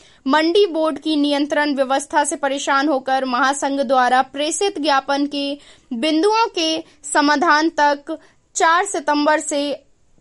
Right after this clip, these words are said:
प्रदेश भर की मंडियों में व्यापार पूरी तरह से बंद रहेगा। इस संबंध में क्षेत्रीय मंडियों के व्यापारियों ने भी मंडी सचिव को ज्ञापन देकर सूचित कर दिया है।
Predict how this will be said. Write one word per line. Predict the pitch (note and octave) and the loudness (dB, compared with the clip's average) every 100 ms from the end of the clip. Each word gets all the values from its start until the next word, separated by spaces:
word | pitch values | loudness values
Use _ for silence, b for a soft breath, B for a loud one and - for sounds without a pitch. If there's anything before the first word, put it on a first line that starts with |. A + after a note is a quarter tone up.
| - | -6
प्रदेश | E4 D4+ F4+ G4 D#4+ | -6 -2 -2 -2 0
भर | D4 C#4 | 0 0
की | C4+ D#4 | 0 -2
मंडियों | C4+ C4+ C4+ D4 E4 | 0 0 0 0 0
में | C#4+ C4 | 0 -2
व्यापार | A#3 B3+ B3 C4+ C4 C4 - | 0 0 2 2 2 0 -4
पूरी | D4 D#4+ | -4 -2
तरह | C#4+ C#4 D4+ | 0 2 0
से | C#4+ D4 C4 | -2 -4 -4
बंद | A#3 B3 G#3 | -2 0 0
रहेगा। | F#3+ G3+ F#3 E3+ - _ _ _ - b b b | -4 -4 -6 -8 -8 _ _ _ -20 b b b
इस | D4 D4 | -6 0
संबंध | D4+ C#4+ D#4+ E4+ | 0 2 0 2
में | E4 F#4 | 0 -2
क्षेत्रीय | - C4+ C#4 C#4+ C#4 | -4 -6 -4 0 0
मंडियों | C4+ C4+ C#4+ E4 E4+ | 0 -2 -2 0 -2
के | C#4+ E4 D#4 | -4 -6 -4
व्यापारियों | C#4 C4+ C#4 C4 C#4+ D4 | 0 2 2 0 0 -2
ने | C#4 B3+ | -2 -2
भी | C4+ C#4+ | -2 -2
मंडी | C4 C#4 C#4+ F4+ | 0 0 0 0
सचिव | C#4+ C#4+ C#4+ | -2 -4 -6
को | B3+ C#4 C#4+ C#4+ B B B | -4 0 0 -2 B B B
ज्ञापन | B3 D4 D4+ F#4 F4 | -2 -2 0 -2 0
देकर | D4+ D4 C4+ D4 | -2 0 0 0
सूचित | D4 C4+ B3 A#3 A#3 | -4 -8 -6 -6 -4
कर | - B3 | 0 0
दिया | F#3 F3 D#3+ | 0 -4 -4
है। | G3 | -6